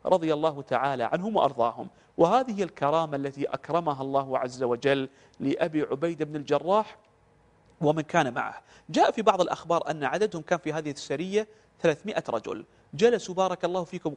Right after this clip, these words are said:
قرابة الشهر يأكلون من هذا اللحم ويتناولون من هذا الطعام، حتى سمنت أجسامهم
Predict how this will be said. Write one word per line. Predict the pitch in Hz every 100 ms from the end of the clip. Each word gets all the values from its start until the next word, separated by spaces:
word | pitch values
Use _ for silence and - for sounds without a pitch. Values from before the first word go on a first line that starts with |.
| -
قرابة | 156 196 202 190
الشهر | 165 - 175 139 95 - _ _ -
يأكلون | 147 - - 151 160 135
من | 131
هذا | 131 139 127
اللحم | 131 165 190 208 _ _ -
ويتناولون | 151 131 123 120 123 156 147
من | 127
هذا | 110 139 180
الطعام، | 196 131 117 113 110 104 _ _
حتى | - 190 - 165
سمنت | - 196 202 196
أجسامهم | - - - 156 170 175 226